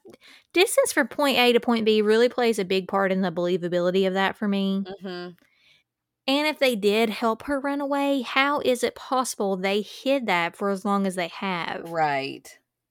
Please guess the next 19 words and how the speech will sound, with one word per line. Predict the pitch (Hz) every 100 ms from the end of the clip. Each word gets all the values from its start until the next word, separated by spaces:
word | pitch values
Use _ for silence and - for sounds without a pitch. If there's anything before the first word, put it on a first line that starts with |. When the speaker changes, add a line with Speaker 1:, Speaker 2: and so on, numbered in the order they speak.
| _ _ _ _ _ _ _ _ -
Speaker 1:
I | 294
just | 539 -
feel | 403 427
like | 254 233
somebody | - 240 247 240
would | 214 190
have | 180 - _
talked | - 202 185 - 226
by | 190 165
this | 170 -
point. | - 139 -
Speaker 2:
Mm-hmm. | 175 190 185 170 170 156 _ _ 175
Mm-hmm. | 196 185 170 170 156 _ _ _ _ _ _ _ _ _ _ _ _ _ _ _ -
Yeah, | 151 135
I | 139
Speaker 1:
Okay, | -
so | 131 -
Speaker 2:
agree. | 135
Speaker 1:
theory, | - 214 220 254 285